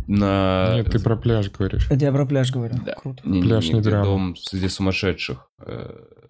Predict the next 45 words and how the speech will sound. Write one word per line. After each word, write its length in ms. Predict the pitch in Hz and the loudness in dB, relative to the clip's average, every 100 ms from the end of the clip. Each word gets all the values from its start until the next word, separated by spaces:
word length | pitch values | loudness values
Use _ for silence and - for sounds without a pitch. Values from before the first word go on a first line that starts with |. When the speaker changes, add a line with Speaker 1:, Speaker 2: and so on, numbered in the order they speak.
| _ _ _ _ _ _ _ | _ _ _ _ _ _ _
Speaker 1:
и 60 | 76 | -2
расследование. 960 | 78 - 98 95 87 78 76 76 73 87 | -2 0 0 2 2 0 -2 -4 -4 0
Speaker 2:
И 80 | 92 | 2
всё 220 | - 104 | 2 2
темно, 440 | 113 104 104 98 | 2 2 2 2
и 60 | 90 | 0
всё 220 | - 92 | 0 0
по-настоящему 640 | 87 85 - 85 - 90 | 0 0 0 -2 0 0
не 260 | 85 87 87 | 2 2 0
так, 280 | - 82 - | 0 -2 0
как 240 | - - | -6 -2
на 100 | 80 | -2
самом 320 | 80 78 82 | 0 0 0
деле 220 | - 90 87 | 0 0 0
Speaker 1:
М, 60 | |
Speaker 2:
казалось. 260 | 82 90 - | 0 0 -2
Speaker 1:
да, 180 | - - - | -4 -6 -2
фильмы, 260 | 127 123 | 0 2
Speaker 2:
О. 20 | - | 2
Speaker 1:
которые 320 | - 82 80 | 0 0 -2
удивляют. 320 | 82 82 117 | -2 0 2
Speaker 2:
Это 80 | 143 | 2
не 60 | 160 | 2
драма, 320 | 160 104 87 | 2 2 2
это 160 | 90 | 0
триллер. 480 | 92 104 95 71 98 | 0 0 0 -2 -8
Speaker 1:
Это 220 | - - - | -10 -12 -10
триллер. 420 | 87 80 71 - | -6 -6 -6 -6
Ну, 140 | 113 | -2
не 80 | 147 | 0
важно. 200 | 123 80 | 0 0
В 40 | 117 | -2
общем, 300 | - 123 104 | -2 -4 0
даже 400 | 127 131 135 - - | 0 2 -2 -4 -4
не 100 | 117 | 0
то, 60 | 185 | 0
что 160 | 185 | 0
драма, 340 | 131 123 123 87 | 2 2 2 2
просто 280 | - 165 139 | 0 0 0
смотри 340 | 120 117 139 | 0 0 0
другие 360 | 127 123 127 110 | 0 0 0 0
жанры. 460 | 107 87 69 - - | 0 0 -2 -6 -2
Вот 200 | 85 208 | -2 2
так 180 | 107 - | 0 0
вот. 140 | 69 | -4